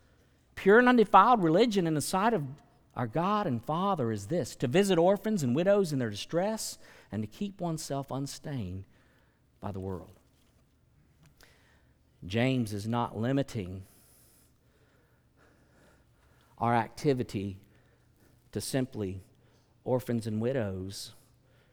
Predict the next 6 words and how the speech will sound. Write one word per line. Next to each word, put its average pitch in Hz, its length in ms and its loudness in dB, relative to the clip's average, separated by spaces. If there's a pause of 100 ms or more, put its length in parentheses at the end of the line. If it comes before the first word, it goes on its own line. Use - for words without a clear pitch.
(960)
in 127 160 0
the 107 60 -2
statement 113 500 -8
that 104 100 -8
he's 95 140 -10
making. 101 400 -12